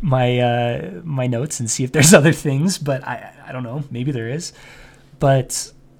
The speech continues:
uh, we can always do a backtrack episode or, or an addendum episode or something like that if there's things missing.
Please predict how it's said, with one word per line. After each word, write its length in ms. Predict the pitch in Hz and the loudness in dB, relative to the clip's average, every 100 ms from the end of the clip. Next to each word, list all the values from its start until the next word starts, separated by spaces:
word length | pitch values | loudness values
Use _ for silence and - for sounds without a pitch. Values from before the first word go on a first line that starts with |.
| _ - | _ -2
uh, 240 | 127 120 135 | 0 2 2
we 100 | 147 | 2
can 120 | 175 | 4
always 300 | 156 160 135 | 4 4 2
do 480 | 127 147 143 143 139 | 2 4 4 4 0
a 500 | 135 120 123 120 117 117 | -2 0 0 0 0 -2
backtrack 520 | 113 127 - 120 131 | -4 -6 -8 -8 -8
episode 760 | 120 120 - 120 120 120 123 | -6 -6 -4 -4 -2 -4 -4
or, 60 | 147 | -8
or 340 | 110 - 107 | -8 -6 -6
an 120 | 107 113 | -6 -6
addendum 380 | 107 123 131 | -4 -2 0
episode 580 | 123 123 123 - 117 110 | 0 -2 -6 -6 -4 -4
or 40 | 113 | -6
something 300 | - 127 113 | -8 -6 -6
like 160 | 113 | -8
that 260 | 104 104 107 | -8 -8 -10
if 100 | 104 | -10
there's 200 | 110 - | -12 -8
things 220 | 113 110 | -8 -6
missing. 380 | 110 - 110 | -8 -8 -10